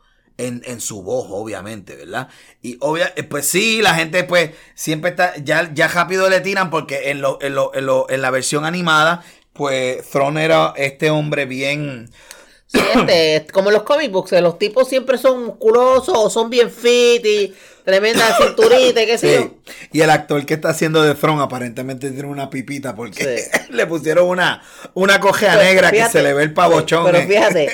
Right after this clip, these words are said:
Speaker 1: <laughs>
Speaker 2: este, yo estaba leyendo, <laughs> usted es malo. Yo estaba leyendo, este, que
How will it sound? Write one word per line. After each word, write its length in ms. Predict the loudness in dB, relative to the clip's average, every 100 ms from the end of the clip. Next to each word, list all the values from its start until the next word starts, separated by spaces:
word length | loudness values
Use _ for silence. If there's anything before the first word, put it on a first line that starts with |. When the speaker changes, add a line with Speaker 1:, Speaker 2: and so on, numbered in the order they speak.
| -2
Speaker 1:
<laughs> 100 | 0
Speaker 2:
este, 640 | 0 0 0 0 0 -2
yo 100 | 2
estaba 340 | 2 2 2 4
leyendo, 500 | 4 4 2 0 -4 -8 -6
<laughs> 1160 | -8 -10 _ _ -10 -10 _ -16 -16 -18 -20 -8
usted 280 | 0 2 2
es 160 | -4
malo. 280 | -8 -8 -10 -14 2
Yo 340 | 6 8 8
estaba 260 | 6 4 4
leyendo, 680 | 4 4 4 2 0 0 0
este, 560 | 0 -2 -2 -2 -2 -4
que 680 | -6 -2 0 -2 -4 -6 -12